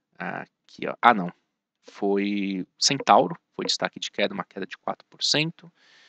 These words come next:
E Lojas Renner, aqui, Lojas Renner, uma queda de três por cento. Então, natural isso, depois de um forte movimento de alta, uma correção.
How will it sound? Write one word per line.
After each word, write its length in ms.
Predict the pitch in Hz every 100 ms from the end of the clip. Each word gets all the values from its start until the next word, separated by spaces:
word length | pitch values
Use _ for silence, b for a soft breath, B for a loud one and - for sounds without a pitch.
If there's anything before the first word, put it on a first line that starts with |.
| b b _
E 300 | - 110 107 -
Lojas 360 | 131 139 104
Renner, 320 | - 104 92 - _
aqui, 220 | 90 -
Lojas 340 | 82 87 90 -
Renner, 200 | 80 - _ _ _
uma 180 | 98 98
queda 300 | - 92 87
de 140 | 87 92 -
três 460 | 90 87 - - - _ _
por 180 | - 104
cento. 480 | - - - _ - _ _ -
Então, 240 | - 233 311 _ B B B B _
natural 480 | 226 247 190 120 101
isso, 320 | 107 - - _ -
depois 260 | 98 104
de 60 | 95
um 40 |
forte 260 | - 95 98
movimento 420 | 90 101 98 -
de 80 | 175
alta, 260 | 165 - _ _ _
uma 120 | -
correção. 480 | - 123 120 - -